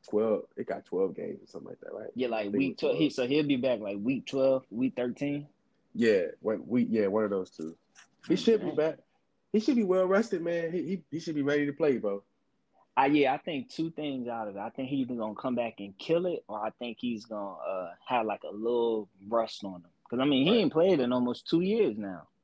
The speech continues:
Speaker 1: Oh,
Speaker 2: You
Speaker 1: true.
Speaker 2: know?
Speaker 1: I forgot he didn't play last year. He's right.
Speaker 2: Yeah, so, I mean, but, which, I mean, like you said, he should be healthy. He should be extremely healthy, you know,
Speaker 1: Right.
Speaker 2: but, you know, he gonna have to, he gonna have to knock the rust off.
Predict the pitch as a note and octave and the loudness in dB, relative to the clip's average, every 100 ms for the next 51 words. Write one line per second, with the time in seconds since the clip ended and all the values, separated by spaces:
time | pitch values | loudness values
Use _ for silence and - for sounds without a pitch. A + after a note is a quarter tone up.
0 | _ _ G2+ F2+ F#2 A#2 A2+ A2 G#2+ G2+ | _ _ -8 -8 -6 -2 0 0 -2 -6
1 | G2+ F#2+ G2 G2+ - D2+ C2+ C#2 - D2 | -6 -8 -8 -10 -8 -8 -8 -12 -16 -14
2 | D2 C#2+ E2 E2+ G#2+ D3 C#3 A2+ - A#2 | -12 -8 -8 -2 4 6 4 2 2 4
3 | A#2 B2+ A#2+ A2+ G2 - - D#3+ E3 B2 | 6 4 0 -2 -6 -12 0 2 2 0
4 | C3+ C3+ C#3 D3 B2+ A#2 B2 B2+ - D3+ | -4 -2 -2 -4 -4 -4 -4 -6 -6 -6
5 | G#2 A#2 A2+ - C3 A#2+ G2+ F#2+ A2+ A2 | -6 -8 -8 -4 -4 -4 -6 -6 -6 -6
6 | F2 A#2+ A#2 G#2+ G2+ F#2 D#2 - B2+ C#3+ | -10 -10 -10 -10 -10 -10 -12 -10 -6 -6
7 | A2 G2 G2 F#2+ - F#2 _ _ G#2 A#2+ | -6 -10 -14 -16 -20 -20 _ _ -8 -6
8 | G#2+ G2 E2+ F#2+ F2+ - _ _ _ _ | -4 -4 -4 -4 -8 -12 _ _ _ _
9 | _ _ _ - A#2+ B2+ D4 G#3+ C#3+ B2+ | _ _ _ -8 -6 0 0 2 -2 -4
10 | A#2+ C4 A2+ G#2+ G2+ G#2+ F#2+ - F#2 G2+ | -6 -6 -8 -12 -12 -12 -12 -12 -8 -8
11 | - F#2+ F#2+ | -8 -8 -8